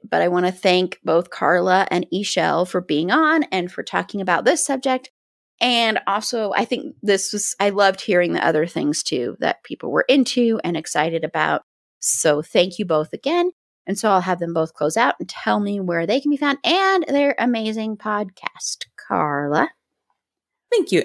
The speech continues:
Speaker 2: Erin. You can find Bedwet or Behead wherever you get your podcasts these days. Uh, you can find our podcast Twitter, where we currently just retweet stuff and occasionally tweet stuff when we have new episodes,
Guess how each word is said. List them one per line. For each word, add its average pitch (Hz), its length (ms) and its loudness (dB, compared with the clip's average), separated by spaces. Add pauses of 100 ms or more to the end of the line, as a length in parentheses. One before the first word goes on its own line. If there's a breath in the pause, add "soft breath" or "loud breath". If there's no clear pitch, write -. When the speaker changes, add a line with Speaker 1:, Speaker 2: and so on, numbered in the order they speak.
Speaker 2:
Erin. 175 420 2 (240 loud breath)
You 214 120 2
can 180 200 2
find 156 340 2
Bedwet 208 300 2
or 196 140 2
Behead 190 340 2
wherever 208 460 0
you 202 260 4
get 151 260 2
your 196 140 4
podcasts 127 720 0
these 131 220 2
days. 143 460 0 (580)
Uh, 151 240 2
you 160 80 4
can 165 180 2
find 170 500 2 (260 loud breath)
our 151 300 4
podcast 160 840 0
Twitter, 214 280 2
where 202 140 2
we 165 400 0
currently 170 380 2
just 156 220 0
retweet 160 360 0
stuff - 400 0 (420 soft breath)
and 151 380 4
occasionally 185 720 2
tweet 196 220 0
stuff 190 240 0
when 170 80 0
we 170 100 2
have 160 180 2
new 165 140 2
episodes, 208 600 2